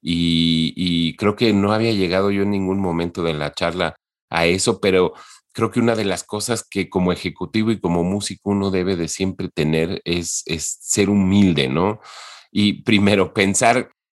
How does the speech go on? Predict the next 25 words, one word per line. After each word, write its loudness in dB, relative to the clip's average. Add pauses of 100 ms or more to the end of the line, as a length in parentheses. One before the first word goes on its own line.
que, -2
que -2
lo -2
que -2
uno 0
hace -4
no -4
es -8
importante, -4
porque -4
si 0
uno 4
se -2
equivoca 0
no -2
se -4
muere 0
gente. -4
Uno -2
no 0
es -6
como, -2
como -2
un 0
doctor 0